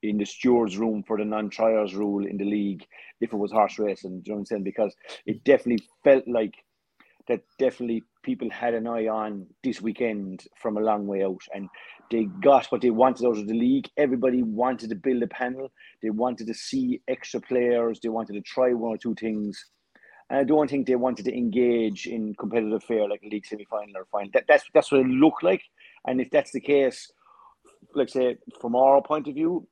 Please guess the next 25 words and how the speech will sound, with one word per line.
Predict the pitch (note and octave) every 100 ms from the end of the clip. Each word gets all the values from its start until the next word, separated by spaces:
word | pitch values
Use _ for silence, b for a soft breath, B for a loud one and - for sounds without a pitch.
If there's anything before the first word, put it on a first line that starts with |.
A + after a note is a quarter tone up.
| _
and | B2+ B2+
maybe | C3 B2+ C3
unfortunately | B2 - C#3 D3 C#3+
for | C3+
the | C3
managers, | C3 B2 G#2+ A2+ G2+ -
is | G#2+
Judgment | F#2 C3+ A#2 A#2 A#2+
Day | B2 A#2+
is | -
coming | - B2 A#2+
now, | A#2+ A2+ F#2
because | G2+ A2 G2
these | E2 B2 G#2+ - - _
next | A#2+ A#2
two | -
weekends | B2 A#2+ G#2 B2 A2+ G#2+ G2 - _ _ _ _
are | A2+
going | G#2 A2+ G2
to |
be | G2 A2
hugely | F#2 B2 B2 G2 A2+ A2 -
key | B2 A2 G#2+
for | - A2
managers. | A2 G#2 F#2+ F#2+ -